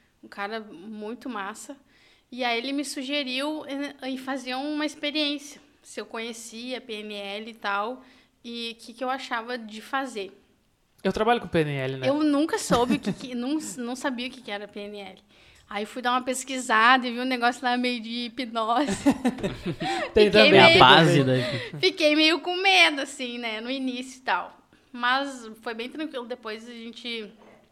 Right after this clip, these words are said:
Speaker 1: e eu fiquei, eu acho que uns, não me lembro, ah,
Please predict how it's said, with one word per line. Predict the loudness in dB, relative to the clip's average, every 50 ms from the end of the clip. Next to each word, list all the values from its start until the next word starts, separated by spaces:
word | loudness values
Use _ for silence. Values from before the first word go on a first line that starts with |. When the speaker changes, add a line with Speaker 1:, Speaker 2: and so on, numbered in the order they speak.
| _ _ _ -20 _ _
Speaker 1:
e | -6 -4
eu | -4
fiquei, | -4 -4 -8 -8 -8 -6 -6 -6
eu | -6
acho | -8 -8 -8 -10
que | -12
uns, | -12 -10 -8 -8 -8 -10 -10 -12 -18 -20 _ _ _ _ _ -20 -20 -20 -20 _ _ _ _ -16
não | -12 -8 -6
me | -6 -6
lembro, | -6 -6 -4 -2 -2 -2 -4 -4 -8 -10 -12 -16 -18 -14
ah, | -12 -10 -8 -8 -10 -10